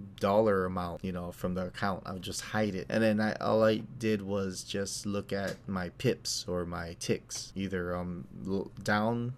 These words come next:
hundred ticks or up, uh, two hundred pips. You know what I mean?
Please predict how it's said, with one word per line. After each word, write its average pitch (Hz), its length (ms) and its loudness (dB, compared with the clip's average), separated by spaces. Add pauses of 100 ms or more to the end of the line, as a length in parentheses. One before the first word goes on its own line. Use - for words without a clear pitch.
hundred 123 360 0
ticks 139 480 0
or 90 400 -2
up, 117 240 4 (140)
uh, 95 140 -2
two - 180 -2
hundred 87 400 -4
pips. - 340 -8
You 107 140 2
know 107 80 6
what 107 60 6
I 110 60 4
mean? 113 260 0